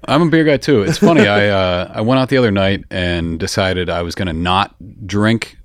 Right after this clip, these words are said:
Speaker 1: the heavy beers. Like, if I, you're like, "All right, it's gonna be a, a, a longer night.
Speaker 2: Yeah.
Speaker 1: I'm gonna drink something lighter." So I, I'm in a dive bar in Westview, and I'm like, "All right, I'm gonna just get Miller Lite." So I'm drinking tall Miller Lites.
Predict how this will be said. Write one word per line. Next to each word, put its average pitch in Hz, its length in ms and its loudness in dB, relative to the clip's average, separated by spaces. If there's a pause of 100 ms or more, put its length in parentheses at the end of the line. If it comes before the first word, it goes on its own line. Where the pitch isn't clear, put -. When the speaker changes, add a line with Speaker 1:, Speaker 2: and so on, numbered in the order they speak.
(140)
Speaker 1:
the 110 160 -2
heavy 117 200 0
beers. 120 460 -2 (100)
Like, 98 160 -4
if 98 80 -4
I, 104 100 -2
you're 92 160 -4
like, 87 140 -2
"All 80 60 0
right, 73 120 -2
it's 78 100 -14
gonna 95 140 -4
be 85 200 -4
a, 80 140 -10
a, 85 220 -10 (680)
a 101 80 -2
longer 98 380 0
night. 87 380 -4
Speaker 2:
Yeah. 214 140 0
Speaker 1:
I'm 226 40 0
gonna 98 120 -2
drink 95 200 -6
something 87 260 -6
lighter." 85 400 -4 (920)
So 85 500 -4
I, 131 120 -2
I'm 120 340 -2
in 92 60 -6
a 87 80 -6
dive 76 340 -8
bar 80 180 -8
in 78 60 -10
Westview, 78 400 -12
and 80 80 -10
I'm 82 80 -8
like, 85 160 -6
"All 113 80 2
right, 101 140 2
I'm 98 80 -2
gonna 92 360 -4 (340)
just 92 180 -6
get 85 140 -8
Miller 76 260 -10
Lite." 76 260 -10 (300)
So - 140 -8
I'm 92 80 -2
drinking 101 420 -2
tall 113 240 0
Miller 101 240 0
Lites. 87 420 -4